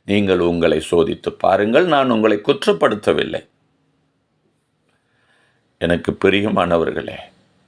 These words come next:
தேவ சமூகத்திலே அமருங்கள், தேவனுடைய வார்த்தையை கேளுங்கள்,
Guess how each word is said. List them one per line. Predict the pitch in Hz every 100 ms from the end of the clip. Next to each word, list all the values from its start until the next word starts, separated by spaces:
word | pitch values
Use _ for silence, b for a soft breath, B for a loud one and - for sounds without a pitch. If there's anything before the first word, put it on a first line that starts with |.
| _ _ _ b _ -
தேவ | 98 101 95 -
சமூகத்திலே | 95 101 113 - 92 92
அமருங்கள், | 85 92 98 82 - - _ _ _ _ _ _ _ _ _ _ _ _ _ B B -
தேவனுடைய | 82 113 151 120 107 92
வார்த்தையை | 90 117 135 - 107 -
கேளுங்கள், | - 87 107 131 - -